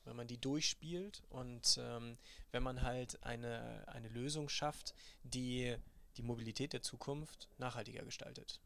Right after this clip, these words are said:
Und, ähm, wir wissen alle, dass die Mobilität, ähm, eine, eine relevante Rolle spielt im Zusammenhang unserer,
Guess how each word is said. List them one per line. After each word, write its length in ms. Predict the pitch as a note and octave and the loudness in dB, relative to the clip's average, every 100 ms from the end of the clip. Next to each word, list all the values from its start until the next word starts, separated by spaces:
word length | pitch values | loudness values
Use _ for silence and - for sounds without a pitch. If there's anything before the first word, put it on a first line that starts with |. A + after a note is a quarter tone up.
| - - - - | -20 -20 -20 -12
Und, 440 | - A2+ A2 - A#2+ | -4 -4 4 4 4
ähm, 360 | A#2 A2+ A2+ A2+ | -2 -6 -6 -8
wir 120 | A#2 | -4
wissen 200 | B2+ - | 2 2
alle, 240 | A2+ B2+ D3 | 2 0 0
dass 140 | C3 | -2
die 80 | B2 | -4
Mobilität, 640 | B2 A#2+ A#2 - C#3 - - - - - - | -6 -6 -6 -4 -4 -6 -14 -18 -18 -18 -10
ähm, 440 | B2+ A#2+ A#2 A#2 - | -6 -6 -6 -8 -8
eine, 380 | A#2 A#2 A2+ A2+ | -8 -6 -6 -6
eine 220 | A2+ A2 | -6 0
relevante 440 | C#3 D3+ B2+ C3+ | 0 2 0 0
Rolle 200 | A#2+ C#3+ | 0 2
spielt 480 | D#3+ - E3 F3 - | 0 -2 -4 -2 -2
im 200 | C3 B2+ | -4 0
Zusammenhang 600 | - A#2+ B2+ C#3 C3+ C3+ | 2 2 0 -2 -2 -2
unserer, 540 | B2+ B2 B2 A#2+ A#2+ | -4 -4 -2 -2 -2